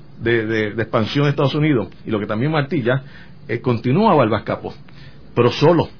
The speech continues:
solo. Por eso nosotros tenemos que, es, es, es el más radical. Los otros eran más pro obrero, etcétera, pero este se quedó solo.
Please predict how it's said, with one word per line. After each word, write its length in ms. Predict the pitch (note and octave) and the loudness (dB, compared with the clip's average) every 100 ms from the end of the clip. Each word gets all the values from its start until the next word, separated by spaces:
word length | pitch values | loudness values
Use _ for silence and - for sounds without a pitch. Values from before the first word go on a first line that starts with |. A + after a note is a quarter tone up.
| - - - - - - - - | -12 -12 -14 -20 -20 -20 -20 -6
solo. 280 | C#3 D3 | 0 2
Por 120 | A2+ A2+ | 2 0
eso 80 | |
nosotros 340 | E3 D3 F#3 F#3+ | 0 2 4 4
tenemos 240 | F3 E3+ | 4 2
que, 60 | D3+ | 0
es, 60 | |
es, 520 | F#3 E3 E3 E3 E3 E3 | -2 -2 -2 -2 -2 0
es 80 | |
el 100 | F#3 | 0
más 180 | F3+ F3+ | 2 4
radical. 400 | F#3+ F3+ D#3 D#3+ | 6 4 4 2
Los 180 | A#2+ A#2+ | 2 0
otros 260 | D3 G#3 - - - - | 0 0 -2 -8 -18 0
eran 300 | D3 F#3+ D#3+ | 4 6 6
más 260 | C#3 F3 F3 - | 6 4 2 -2
pro 180 | D#3+ C#3+ | 4 6
obrero, 440 | A#2+ B2 E3 F#3 | 6 6 8 8
etcétera, 440 | D3 - D3 A2+ G2 | 4 2 0 -2 -6
pero 100 | G2+ | -8
este 120 | - | -6
se 120 | F3+ | -8
quedó 180 | E3 E3 | -4 -4
solo. 340 | D3+ D3+ A#2 | -2 -2 -2